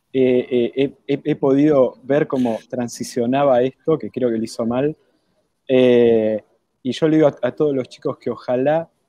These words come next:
ojalá, eh, podamos vivir injusticias en nuestros trabajos, porque eso nos van a sacar mejores, aunque no lo quieran creer. Eh, yo veo mucho en los desarrolladores el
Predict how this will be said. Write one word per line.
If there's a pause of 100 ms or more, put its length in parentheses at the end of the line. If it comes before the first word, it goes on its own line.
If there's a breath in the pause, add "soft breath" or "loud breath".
(360)
ojalá, (220)
eh,
podamos
vivir (180)
injusticias
en
nuestros
trabajos, (640)
porque
eso
nos
van
a
sacar
mejores,
aunque
no
lo
quieran
creer. (640)
Eh, (500)
yo
veo
mucho
en
los
desarrolladores (580)
el